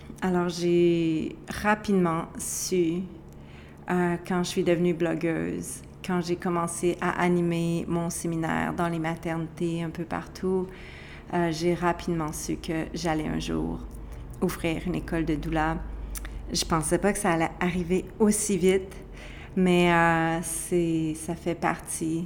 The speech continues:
des nombreux cadeaux que j'ai reçus, euh, avec l'envol de notre fils Evan, euh, qui m'a inspiré la création de cette école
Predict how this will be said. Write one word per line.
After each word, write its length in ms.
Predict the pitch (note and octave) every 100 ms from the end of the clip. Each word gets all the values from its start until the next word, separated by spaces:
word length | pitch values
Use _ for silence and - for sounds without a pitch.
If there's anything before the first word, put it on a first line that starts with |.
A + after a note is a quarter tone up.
| E3+
des 180 | F3+
nombreux 560 | E3+ E3 D#3 E3+ F3 F3 F3
cadeaux 600 | F#3+ F3 E3+ E3+ E3 G3+ - - - - - - -
que 520 | - F#3 F3 E3+ E3 D#3+
j'ai 180 | F3+
reçus, 560 | F3 F3 - - E3 D#3+ F3 - - - -
euh, 180 | F3 F3 -
avec 320 | E3 E3 D#3+
l'envol 500 | E3+ E3 D#3+ D#3 D#3 E3+ F3+
de 80 | F3
notre 320 | E3 D#3+ -
fils 520 | D#3+ - E3 F3 - F3+
Evan, 600 | E3 E3+ D#3 D#3+ E3+ G#3 - - - - - - - - - -
euh, 640 | F#3 E3+ E3 D#3+ D#3 D3+ - E3 - -
qui 160 | - E3+
m'a 240 | E3 - -
inspiré 680 | F3 E3+ - F3 - - F#3+
la 140 | - E3+
création 520 | - - E3+ - E3+
de 120 | E3
cette 220 | E3 E3+
école 580 | E3 - F3 D#3+ D#3+ E3